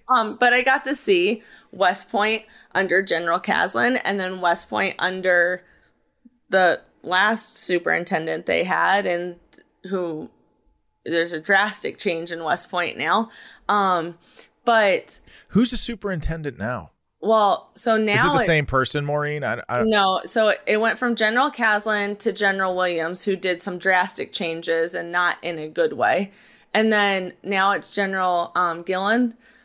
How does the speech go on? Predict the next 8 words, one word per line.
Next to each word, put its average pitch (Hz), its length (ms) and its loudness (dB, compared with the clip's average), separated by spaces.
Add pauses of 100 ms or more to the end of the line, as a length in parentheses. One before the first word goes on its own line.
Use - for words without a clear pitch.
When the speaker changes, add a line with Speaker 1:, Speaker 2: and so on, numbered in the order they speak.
(220)
Speaker 1:
but - 140 4
he 285 500 0 (400)
just 254 280 2
had, 226 400 0 (180)
they 254 100 2
had 233 200 0
pronoun 285 500 2
training 185 580 -2